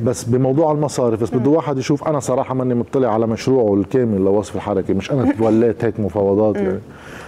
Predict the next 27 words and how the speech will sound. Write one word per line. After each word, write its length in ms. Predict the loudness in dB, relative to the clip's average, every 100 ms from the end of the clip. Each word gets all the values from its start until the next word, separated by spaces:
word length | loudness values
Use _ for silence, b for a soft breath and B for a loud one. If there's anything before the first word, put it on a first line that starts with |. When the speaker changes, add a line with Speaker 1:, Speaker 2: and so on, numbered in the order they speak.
| B B B
Speaker 1:
هيدا 300 | 0 2 2
ما 160 | 2 2
بينتهي 460 | 2 2 0 -2
بالانتخابات، 680 | 0 0 -2 -2 0 0 2
لبل 280 | 2 4 2
كان 240 | 2 0 0
الطرح 420 | 0 0 0 0
اللي 140 | 2
على 160 | 2 2
أساسه 340 | 0 0 0
أنا 80 | 0
قبلت 320 | 0 -2 -2
أترشح 500 | -4 -2 -2 -2 -4 -6 -18 -20 -20 -4
مع 160 | -2 0
شربل 420 | 0 0 2 0
وقت 180 | 0 -2
حكينا 460 | -6 -2 -2 -2 -6 B B B B 0
إنه 240 | 2 0
هيدا 340 | 2 2 2
الشيء 320 | 0 0 0 2
بده 200 | 2 0
يكون 280 | 0 0
الع-، 280 | 2 0 0
البرنامج 720 | 0 2 2 2 2 4 2 0
السياسي 600 | 0 2 2 2 0 0
أساسي 340 | 0 0 0
فيه، 260 | 0 0